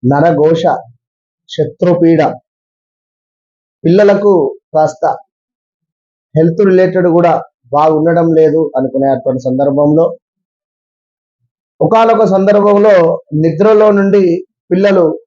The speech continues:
ఉలిక్కిపడి లేచి కూర్చోవడం కావచ్చును, ఏడవడం కావచ్చును.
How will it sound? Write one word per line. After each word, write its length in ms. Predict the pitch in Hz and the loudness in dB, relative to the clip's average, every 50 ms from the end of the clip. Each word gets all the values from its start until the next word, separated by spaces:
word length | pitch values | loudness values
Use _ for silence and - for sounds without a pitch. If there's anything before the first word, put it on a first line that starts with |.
| _ _ _ _ _ _ _ _ _ _ _ _ _ _ _ _ _ _ _ _ _ - | _ _ _ _ _ _ _ _ _ _ _ _ _ _ _ _ _ _ _ _ _ -2
ఉలిక్కిపడి 480 | 175 202 214 220 226 240 214 226 214 208 196 | 0 0 0 0 0 0 0 2 2 2 2
లేచి 220 | 196 202 185 190 - 196 | 2 0 0 -2 -2 -2
కూర్చోవడం 440 | 196 185 - 208 190 185 185 180 180 165 175 | -2 -2 0 0 0 2 2 0 0 2 2
కావచ్చును, 440 | 170 175 170 170 170 170 165 170 165 170 170 - _ _ _ _ _ _ _ _ _ _ _ _ _ _ - | 2 2 2 2 0 -2 -2 -2 -2 -2 -4 -8 _ _ _ _ _ _ _ _ _ _ _ _ _ _ -4
ఏడవడం 420 | 160 175 175 190 202 196 190 190 175 175 170 | -2 0 0 2 2 2 0 0 0 2 2
కావచ్చును. 460 | 160 160 160 160 - 160 156 160 | 2 2 0 0 -2 -2 -2 -2